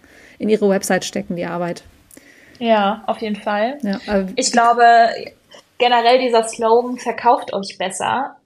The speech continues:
Speaker 2: fände ich wichtig. Also, Kirche hat ja ein Prestigeproblem, Kirche hat ein Ästhetikproblem, das habt ihr ja auch alles schon thematisiert. Aber ich hab zum Beispiel den Eindruck,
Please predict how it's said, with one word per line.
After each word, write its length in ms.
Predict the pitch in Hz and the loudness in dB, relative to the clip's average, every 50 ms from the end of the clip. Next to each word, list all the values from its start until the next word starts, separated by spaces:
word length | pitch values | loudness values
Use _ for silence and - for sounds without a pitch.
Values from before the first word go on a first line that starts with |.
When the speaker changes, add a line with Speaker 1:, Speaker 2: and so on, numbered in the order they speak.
| _ _ | _ _
Speaker 2:
fände 360 | - - 233 226 226 226 233 | -10 -6 -6 -4 0 2 4
ich 400 | 233 240 233 233 - - - - | 4 4 2 -2 -8 -16 -12 -8
wichtig. 640 | - 185 175 - - - - - - - - - _ _ _ _ _ _ _ _ _ _ _ | -8 -8 -8 -10 -12 -12 -12 -12 -14 -16 -18 -20 _ _ _ _ _ _ _ _ _ _ _
Also, 440 | - 240 247 240 254 254 247 247 247 - - - - - 214 214 220 - | 0 0 2 6 6 8 8 8 6 6 2 -2 -6 -10 -14 -14 -12 -6
Kirche 340 | - 277 285 285 277 262 254 | -2 -2 -2 0 -2 -2 -2
hat 120 | 262 262 | -2 -2
ja 80 | 285 269 | -4 -4
ein 60 | 262 | -6
Prestigeproblem, 840 | 262 262 254 - - 262 254 - - 254 233 233 233 233 233 233 226 | -6 -8 -10 -10 -10 -10 -10 -10 -12 -14 -8 -4 -4 -2 -2 -4 -4
Kirche 280 | 233 240 226 233 220 | -4 -6 -6 -4 -2
hat 160 | 233 247 - 285 | 0 0 0 -2
ein 60 | 262 | -6
Ästhetikproblem, 1000 | 233 240 - - - 247 240 240 226 - 240 220 - 220 220 220 226 226 226 220 | -12 -12 -10 -6 -6 -6 -4 -6 -6 -8 -8 -8 -8 -8 -6 -6 -6 -6 -6 -8
das 160 | 226 214 - | -10 -8 -6
habt 160 | 226 226 226 233 | -8 -6 -4 -2
ihr 60 | 226 | 0
ja 120 | 202 202 202 | 0 0 0
auch 80 | - | -2
alles 240 | - 220 226 226 - | -4 -6 -6 -6 -6
schon 400 | - 220 214 214 208 208 208 196 196 - | -8 -10 -8 -8 -6 -8 -8 -10 -10 -10
thematisiert. 760 | - 220 214 214 214 220 214 196 208 220 247 254 254 262 - - - _ - - - - _ _ | -8 -8 -8 -8 -8 -8 -10 -8 -6 -4 -2 -2 -2 -4 -6 -12 -20 _ -20 -20 -20 -20 _ _
Aber 260 | - 214 226 226 240 226 220 226 220 - - - - | -2 2 4 6 6 6 6 4 2 0 -2 -6 -8
ich 180 | - 254 - 262 | -8 -6 -4 -4
hab 140 | 254 254 - | -6 -4 -4
zum 100 | 262 226 | -4 0
Beispiel 800 | 226 220 220 220 - - 233 226 226 220 220 214 220 214 214 208 | 0 0 0 -2 -6 -8 -6 -4 -2 0 0 0 0 0 0 -2
den 160 | 220 220 202 | -2 -4 -4
Eindruck, 520 | - 202 202 208 214 202 - 214 202 208 | -4 -4 -4 -4 -4 -6 -8 -10 -10 -10